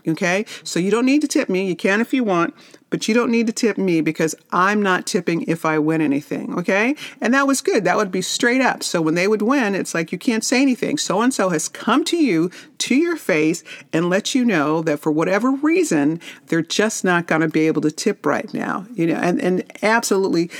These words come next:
totally acceptable. And sometimes you're, you're happy because you, for the same reason, you're like, Oh my God, I've got so many people to tip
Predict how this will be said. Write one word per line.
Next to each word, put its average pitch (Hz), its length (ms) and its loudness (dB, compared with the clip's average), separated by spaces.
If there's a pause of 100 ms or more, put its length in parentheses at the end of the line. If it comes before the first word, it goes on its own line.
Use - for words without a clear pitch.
(160)
totally 180 360 0
acceptable. 160 720 0
And 165 260 0
sometimes 180 500 0
you're, 175 120 0
you're 202 200 0
happy 214 380 0
because 180 320 0
you, 180 60 -2
for - 160 -4
the 175 80 0
same 202 260 0
reason, 208 300 2
you're 160 100 0
like, 156 160 -2
Oh 196 100 0
my 175 140 0
God, 175 260 0
I've 147 120 0
got 156 180 -2
so - 180 -2
many 170 220 0
people 165 360 -6
to 151 120 -4
tip - 380 -2